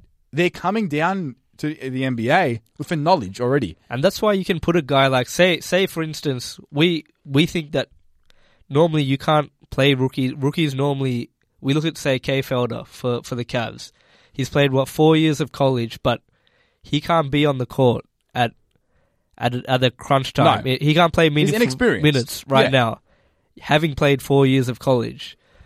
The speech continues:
Speaker 2: Whereas Kuzminskas, he's played professionally for over ten years now. You see him on the court in crunch time minutes. He knows what he wants to do. He knows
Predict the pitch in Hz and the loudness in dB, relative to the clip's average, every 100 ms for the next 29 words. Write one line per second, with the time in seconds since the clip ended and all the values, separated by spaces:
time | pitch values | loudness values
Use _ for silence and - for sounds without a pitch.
0 | _ _ _ 147 - 143 147 - 143 123 | _ _ _ -10 0 2 2 0 -4 -4
1 | 147 185 - 135 113 147 160 - 151 151 | -4 -4 -4 -4 -2 -2 -2 0 2 2
2 | - - 139 - 127 117 127 127 123 - | -2 -4 -2 -2 -6 -4 0 0 0 -2
3 | 135 127 127 127 123 117 113 - _ _ | -4 -2 -2 -2 -4 -8 -8 -12 _ _
4 | _ _ - 143 170 - 165 165 156 139 | _ _ 0 2 4 4 2 2 0 -2
5 | - 143 131 127 123 - 139 - 143 131 | 0 2 2 0 -6 -2 -4 -2 -2 0
6 | 127 117 - 143 131 139 139 139 131 127 | -2 -4 -2 -2 2 2 2 2 0 0
7 | 127 - 131 123 123 123 123 131 139 127 | -2 -6 -6 -2 0 0 0 2 2 0